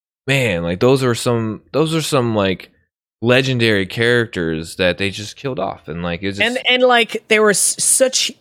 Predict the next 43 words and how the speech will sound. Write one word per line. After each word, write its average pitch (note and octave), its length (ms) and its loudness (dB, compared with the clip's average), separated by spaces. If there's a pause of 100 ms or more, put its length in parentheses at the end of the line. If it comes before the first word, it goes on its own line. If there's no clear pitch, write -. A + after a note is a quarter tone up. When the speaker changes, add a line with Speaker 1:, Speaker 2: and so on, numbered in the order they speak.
Speaker 2:
a E3+ 80 0
big E3+ 340 0
deal F3+ 420 0
in F#3+ 220 -4
the, D#3 180 0 (180)
in F3 180 -4
the C#3+ 140 -2 (680)
previous G#3+ 460 2 (360)
film. C#4+ 320 2
Exactly, E3 440 2
like, C#3 240 0
there E3 120 6
were, E3 80 6
like, D#3 220 2
these E3+ 180 0
iconic E3+ 420 0
characters F3 400 0
from F#3 300 -2
the E3 80 4
previous D#3 460 0
film, D#3 280 -2 (340)
and D3 100 0
to C#3 40 0
be C#3+ 120 0
killed D3 260 2
off C#3 260 2
like B2+ 180 -4
that, B2+ 240 0
it C#3 100 -4
was. C3 160 -4 (440)
And B3 140 0
then C#4+ 140 6
in, C4 100 4
like, A#3+ 200 2
a G3+ 60 4
dumb F3+ 280 2
way, E3 240 4
they're D3+ 140 2
like, D3+ 160 4
"Oh, F3 120 4
they D#3 120 4
got D#3+ 160 4
pneumonia D3+ 640 2